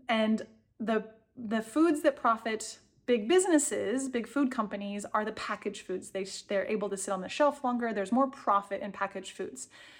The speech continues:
So we're heavily marketed to, to buy packaged, easy, convenient foods that taste really good. There's even additives and stuff that make it even, like, even kind of addictive. And so then we have over desire, we have over hunger, and we want more. And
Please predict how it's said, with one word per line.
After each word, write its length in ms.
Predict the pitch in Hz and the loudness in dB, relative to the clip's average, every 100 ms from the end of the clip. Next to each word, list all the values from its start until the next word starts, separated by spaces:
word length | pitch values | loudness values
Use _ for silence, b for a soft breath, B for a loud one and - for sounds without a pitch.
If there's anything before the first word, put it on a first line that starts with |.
| B | B
So 320 | - 226 214 | 0 2 2
we're 400 | - 285 311 269 - - - | 2 4 4 2 -2 -18 -14
heavily 540 | - 262 294 294 285 | -2 4 4 6 6
marketed 480 | 233 214 220 196 190 | 6 2 -2 -4 -4
to, 400 | - 190 196 277 B B B | -4 -2 -2 -2 B B B
to 140 | 262 | 0
buy 580 | 196 202 202 208 208 208 | 2 4 4 4 2 0
packaged, 680 | - - 208 214 208 202 202 - | -4 0 0 0 -2 -2 -6 -2
easy, 420 | 226 226 208 214 | 0 0 0 -4
convenient 720 | - 226 196 196 196 185 - | 0 0 0 -2 -6 -6 -8
foods 400 | - 208 165 - | -8 -6 -6 -4
that 200 | 185 - | -6 -6
taste 420 | - 220 220 - | -8 -4 -2 -2
really 220 | 214 208 | -2 -2
good. 260 | 202 202 202 | -2 -2 0
There's 180 | 185 190 | -2 -4
even 320 | 196 202 202 - B B B B | -6 -6 -8 -14 B B B B
additives 340 | 214 233 233 202 | 2 2 2 -2
and 80 | 208 | -2
stuff 240 | 226 208 | 0 0
that 100 | 220 | -2
make 180 | 202 202 | -4 -2
it 80 | 202 | -2
even, 240 | 196 196 | -2 -2
like, 320 | 196 190 190 - _ - B B B B _ | -4 -6 -10 -20 _ -20 B B B B _
even 200 | 226 214 | -2 -2
kind 180 | 196 208 | -2 -2
of 60 | 185 | -2
addictive. 640 | 185 320 - 311 285 247 | 2 2 4 4 4 4
And 160 | 214 202 | 0 -2
so 100 | 214 | -2
then 140 | 208 | -2
we 100 | 208 | -2
have 140 | 196 - | -4 -4
over 200 | 180 190 | -4 -4
desire, 500 | 190 269 277 254 240 | 2 4 6 4 2
we 80 | |
have 140 | 214 190 | -2 -2
over 180 | 190 202 | -2 0
hunger, 400 | - 285 262 247 | 6 8 8 4
and 100 | 220 | 0
we 80 | |
want 200 | 190 185 | -2 -2
more. 480 | 220 247 302 277 262 | 6 8 8 8 4
And 220 | 214 190 | 0 -4